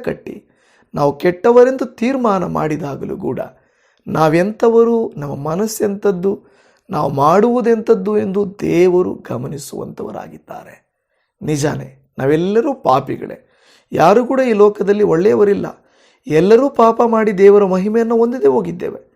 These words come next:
ಕೆಲವು ಸಾರಿ ಹಳೇ ಕಾಲದಲ್ಲಿ, ಹಳೇ ದಿನಗಳಲ್ಲಿ ಮಾಡಿದಂಥ ಕೃತ್ಯಗಳನ್ನು ಕೂಡ ಬಿಡದೆ ಅವುಗಳನ್ನು ನಮ್ಮ ಮೇಲೆ ಹೊರಿಸ್ತಾ ಇರ್ತಾರೆ. "ಈ ಥರ ಮಾಡಿದಾನೆ ಈತನು,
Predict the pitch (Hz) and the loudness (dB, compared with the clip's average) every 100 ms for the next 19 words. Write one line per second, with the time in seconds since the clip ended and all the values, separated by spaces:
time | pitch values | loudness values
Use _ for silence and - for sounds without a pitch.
0 | _ _ _ _ - 170 175 180 175 175 | _ _ _ _ -4 -2 0 0 2 0
1 | 127 139 170 190 - 139 - - 55 - | 0 0 0 0 -2 -4 -4 -8 -12 -14
2 | - _ _ _ - - 202 196 202 208 | -18 _ _ _ -10 -8 -2 -2 0 -2
3 | 180 151 - 208 196 _ _ _ _ _ | -2 -4 -6 -12 -18 _ _ _ _ _
4 | - 160 160 185 240 262 254 240 220 - | -12 0 4 4 4 2 0 -2 -6 -6
5 | 240 - _ 294 269 262 247 220 226 190 | -8 -10 _ 0 2 2 2 0 0 -2
6 | 147 196 240 208 - - _ _ _ _ | -2 2 2 2 -4 -14 _ _ _ _
7 | _ _ 165 196 220 202 190 185 175 160 | _ _ 4 6 6 6 4 0 -2 -2
8 | 165 185 202 160 170 202 - - - 151 | -2 -2 0 0 -2 -4 -8 -8 -8 -8
9 | 139 - - - _ _ _ _ _ _ | -10 -18 -20 -20 _ _ _ _ _ _
10 | - 185 202 202 165 175 214 220 226 220 | -4 0 4 4 4 2 2 4 2 2
11 | 214 214 185 170 _ | 0 0 -2 -4 _